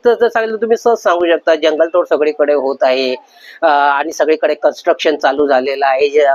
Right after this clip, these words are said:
गव्हर्नमेंट सुद्धा लक्ष देत नाही, कारण ते पॉलिटिकल लोक आहेत, जे राजकारणी, तीच त्या लोकांना सपोर्ट करत आहेत, श्रीमंत लोकांना, जी जंगल तोड करणारे आहेत त्यांना. त्यामुळे गरीब जनता काहीच करू शकत नाही, अशी परिस्थिती आहे.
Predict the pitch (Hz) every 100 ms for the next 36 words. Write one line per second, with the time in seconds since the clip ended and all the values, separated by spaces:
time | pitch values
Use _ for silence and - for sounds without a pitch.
0 | 135 139 147 156 147 151 143 143 131 -
1 | 135 131 127 135 131 135 135 143 139 127
2 | 131 143 147 - 147 143 143 - 127 131
3 | 131 _ - - - 151 139 135 - 160
4 | 151 151 175 180 180 - 165 156 151 147
5 | 147 143 139 147 147 - 123 156 139 147
6 | 139 135 139 - 139 135 131 135 127 147
7 | 139 131 143 135 131 127 135 135 - 120
8 | 123 123 123 127 135 - 131 123 120 -
9 | - - 208 226 233 190 190 220 208 208
10 | 196 214 196 202 - 185 165 - 139 143
11 | 147 143 - - 147 147 147 127 120